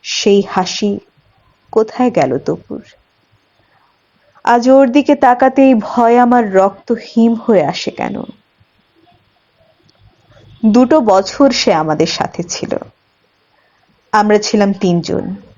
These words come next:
আমি, তপু আর রাহাত। তপু ছিল আমাদের মাঝে সবার চাইতে বয়সে ছোট। কিন্তু বয়সে ছোট হলে কি হবে, ওই ছিল একমাত্র বিবাহিত।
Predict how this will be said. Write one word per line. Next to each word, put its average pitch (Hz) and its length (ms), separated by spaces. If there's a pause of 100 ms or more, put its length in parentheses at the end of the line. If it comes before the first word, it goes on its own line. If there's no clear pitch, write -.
(680)
আমি, 226 480
তপু 214 480 (180)
আর 175 220
রাহাত। - 540 (1300)
তপু 208 300
ছিল 311 260
আমাদের 240 500
মাঝে 254 520 (320)
সবার 247 500
চাইতে 175 400
বয়সে 156 380
ছোট। - 360 (1300)
কিন্তু 277 220
বয়সে 247 480
ছোট 349 260
হলে 294 280
কি 220 160
হবে, 151 400 (600)
ওই 262 260
ছিল 302 360
একমাত্র 196 640
বিবাহিত। 160 680